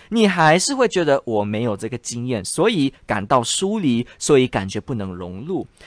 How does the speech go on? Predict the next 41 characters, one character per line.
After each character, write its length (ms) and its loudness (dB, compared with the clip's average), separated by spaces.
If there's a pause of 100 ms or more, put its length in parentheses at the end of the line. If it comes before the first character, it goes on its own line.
(140)
所 80 -8
以 20 -6
大 160 -4
家 120 -4
要 80 -2
记 180 -8
得 180 4
哦， 160 4
其 280 -2
实 260 -2
团 260 -2
体 140 -4
祈 240 -4
祷 240 4 (400)
必 240 4
须 240 0
要 160 6
先 480 0
有 160 6
我 240 4
们 180 0
很 320 -6
热 280 0
诚 200 -4
的 120 -4
个 200 4
人 220 0
祈 240 -8
祷， 180 2 (160)
才 180 -2
能 140 -2
够 140 0
加 400 -4
强 240 -6
我 60 -4
们 120 -6
的 100 -10
团 260 -6
体 100 -4
祈 240 -6
祷； 160 0